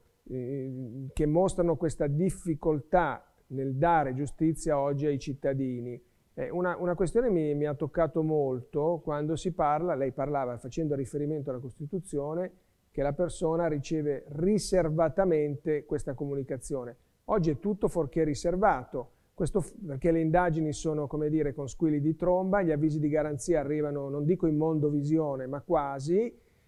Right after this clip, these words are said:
eh, e poi a questo si associa il fatto che abbiamo processi, indagini e processi molto lunghi,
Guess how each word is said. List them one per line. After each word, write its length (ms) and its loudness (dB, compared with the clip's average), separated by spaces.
eh, 360 6
e 120 2
poi 180 8
a 80 2
questo 280 4
si 260 -6
associa 560 0
il 100 2
fatto 380 -4
che 80 -4
abbiamo 640 -4
processi, 880 -4
indagini 800 2
e 100 -4
processi 760 -4
molto 560 2
lunghi, 580 0